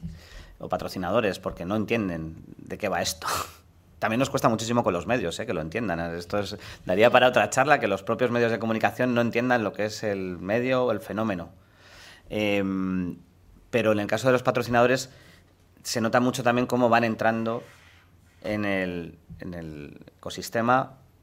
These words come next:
en base a la producción. Aquí muchos, bueno, luego van, van a contar,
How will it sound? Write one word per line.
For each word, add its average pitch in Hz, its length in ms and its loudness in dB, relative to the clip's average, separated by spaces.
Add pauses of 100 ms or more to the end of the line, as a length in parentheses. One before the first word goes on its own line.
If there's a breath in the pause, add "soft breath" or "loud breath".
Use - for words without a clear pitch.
(180)
en 92 120 -10
base 92 180 -6
a 92 40 -2
la 95 80 -2
producción. 92 380 -4
Aquí 95 120 -2
muchos, 92 380 -10
bueno, 95 180 -6
luego 87 200 -4
van, 87 360 -6
van 87 120 -8
a 87 80 -8
contar, 87 480 -4